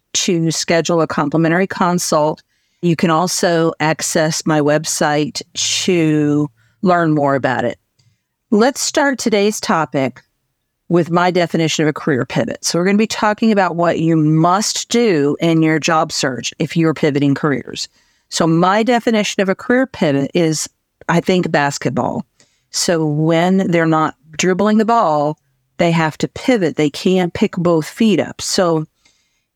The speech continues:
you have to keep one foot on the floor at all times. So then a career pivot is you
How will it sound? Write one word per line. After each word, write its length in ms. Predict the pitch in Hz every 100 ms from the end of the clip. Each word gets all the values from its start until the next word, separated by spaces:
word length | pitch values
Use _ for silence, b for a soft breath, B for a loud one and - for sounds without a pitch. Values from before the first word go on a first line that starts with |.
| -
you 680 | 185 185 185 180 170 170 165
have 220 | 180 180
to 80 | -
keep 240 | 190 170
one 240 | 175 185 202
foot 160 | 214
on 100 | 190
the 80 | 180
floor 300 | - 170 156
at 40 |
all 140 | 139 139
times. 500 | - 214 127 - -
So 240 | - 190 170
then 160 | 165
a 60 | 151
career 360 | - 226 294
pivot 480 | - - 151 151 151 -
is 260 | 170 156
you 540 | 160 170 190 202 202